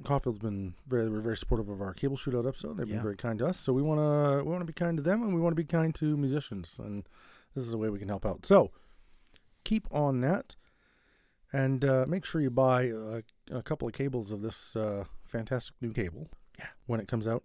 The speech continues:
Speaker 1: April third, which will be two days after this airs.
Speaker 2: Friday.
Speaker 1: Yeah. So, be on that.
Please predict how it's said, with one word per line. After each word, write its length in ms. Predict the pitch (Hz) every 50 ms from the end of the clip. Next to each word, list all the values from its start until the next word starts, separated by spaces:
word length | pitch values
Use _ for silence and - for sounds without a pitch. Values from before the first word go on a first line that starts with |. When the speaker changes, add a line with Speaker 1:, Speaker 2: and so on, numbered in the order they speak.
| - -
Speaker 1:
April 400 | 156 175 170 - 170 165 165 -
third, 480 | - - 165 160 147 107 67 71 - - - - - -
which 140 | - 107 - -
will 60 | 120
be 160 | - 131 107
two 260 | - - - 185 185
days 240 | 170 165 160 156 143
after 260 | 151 147 143 - 147 131
this 200 | 120 113 - -
airs. 400 | 117 104 78 60 - - - - - _ _ _ _ -
Speaker 2:
Friday. 260 | 92 85 - - - _ _ _ _ _ _ _ _ _ _ _ _ _ - -
Speaker 1:
Yeah. 140 | 120 110 92 - - - - _ - - - - _ _ - - _ _
So, 440 | - - - 139 123 92 85 90 95 - - _ _ _ _ _ _ _ _ _ _ _ _ _ _ _ - 110
be 200 | 104 120 123 -
on 240 | 95 104 107 107 104 92
that. 280 | 85 85 - - -